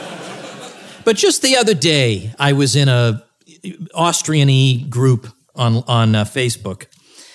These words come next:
and somebody said something disparaging about Lew Rockwell. And, you know, I just, that, that stuff makes me crazy. I'm sorry, that makes me crazy.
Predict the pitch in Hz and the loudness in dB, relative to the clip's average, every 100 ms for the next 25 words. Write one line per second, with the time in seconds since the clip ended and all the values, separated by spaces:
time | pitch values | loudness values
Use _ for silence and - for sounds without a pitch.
0 | - - _ 135 127 127 208 226 196 156 | -20 -20 _ 0 2 2 0 2 2 2
1 | - 151 135 - 135 117 120 113 113 - | 2 0 0 0 -2 -2 -4 -4 -4 -2
2 | 139 131 120 110 104 113 110 113 127 113 | 0 2 0 -2 0 0 0 0 0 2
3 | 107 101 - 90 - - - - _ - | 0 0 -6 -14 -16 -18 -18 -20 _ -20
4 | - _ - - - - 160 151 - 208 | -20 _ -20 -20 -20 -8 -2 -2 0 -2
5 | 269 277 - _ _ _ _ _ _ _ | 0 0 -4 _ _ _ _ _ _ _
6 | _ 156 214 208 220 - - 139 175 208 | _ -8 -6 -6 -6 -8 -14 -8 -6 -6
7 | 175 147 214 214 - 190 - 151 143 139 | -12 -6 -6 -4 -4 -4 -4 -6 -4 -4
8 | 123 135 110 92 95 113 135 - 135 104 | -4 -2 -2 -2 -6 0 0 2 2 4
9 | 113 175 170 - 190 190 165 123 98 90 | 2 2 0 2 0 2 2 2 2 -4